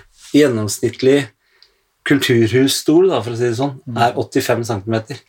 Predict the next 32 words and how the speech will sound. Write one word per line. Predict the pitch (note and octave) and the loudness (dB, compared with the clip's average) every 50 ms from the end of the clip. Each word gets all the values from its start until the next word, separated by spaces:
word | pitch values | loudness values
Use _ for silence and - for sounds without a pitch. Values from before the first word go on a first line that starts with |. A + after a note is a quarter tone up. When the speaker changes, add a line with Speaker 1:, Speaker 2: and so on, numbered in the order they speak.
| _ - | _ -10
Speaker 2:
Mhm. | C#3 B2+ A#2 G#2+ F#2+ G2 A2 C3+ - _ _ _ - | -8 -8 -8 -8 -10 -14 -16 -18 -18 _ _ _ -2
Speaker 1:
Og | A#2 | 0
da | A#2+ B2 | 0 2
mener | B2 B2+ A#2 A2+ A#2 | 2 2 2 2 2
myndighetene | A#2 A2+ G2+ G2 G2 F#2+ - G#2+ | 0 0 0 -2 -4 -6 -8 -8
at | G#2 G2+ | -6 -4
det | A2 | -4
er | A2 - - A2 | -4 -2 -4 -4
femten | F#2+ - - - G2 | -6 -6 -10 -10 -6
centimeter | A2+ G#2 F#2 G2 G#2 G2 G#2+ G2 | -6 -6 -6 -8 -10 -10 -10 -6
for | A2 | -4
nærme | A#2 A2 G#2 G2+ G2+ B2 D3 D3 - | -2 -2 -2 -2 -4 -6 -8 -8 -12
fra | - - - A2+ | -8 -4 -4 -2
skulder | - - A#2 G#2 G2 G2+ F#2+ | -2 0 -2 -2 -2 -2 -6
til | - G#2+ | -8 -8
skulder. | - - A2 G#2+ B2 F#3+ G3+ _ _ _ _ _ _ _ _ _ _ _ _ _ _ _ _ _ _ _ _ _ | -6 -4 -2 -2 -2 -2 -4 _ _ _ _ _ _ _ _ _ _ _ _ _ _ _ _ _ _ _ _ _
Så | - - - | -10 -4 -2
det | A#2+ B2+ G#2+ | 0 0 2
holder | A#2+ A#2 G#2+ G#2+ G#2+ | 2 2 2 0 0
ikke | A2 B2+ | -2 -2
bare | B2 A2+ | -2 -2
å | - A#2+ | -2 -4
ha | - | -6
ett | - A2 - - | -6 -8 -8 -6
sete | - - G#2 G2 - - | -4 -4 -4 -4 -4 -6
imellom, | G#2 G#2+ G#2 G#2+ A#2+ C#3+ E3 E3 - _ _ _ _ _ _ _ | -6 -4 -2 -2 -2 -2 -4 -6 -14 _ _ _ _ _ _ _
du | - G#2 | -4 -4
må | G2+ G2+ | -2 -2
ha | G#2 A2 - | -4 -6 -8
to | - - A#2+ A2 | -10 -6 -6 -4
seter | G#2 - G#2+ F#2+ - G2+ | -4 -4 -6 -6 -8 -10
imellom. | G#2 A2+ - G#2+ - | -16 -16 -16 -18 -20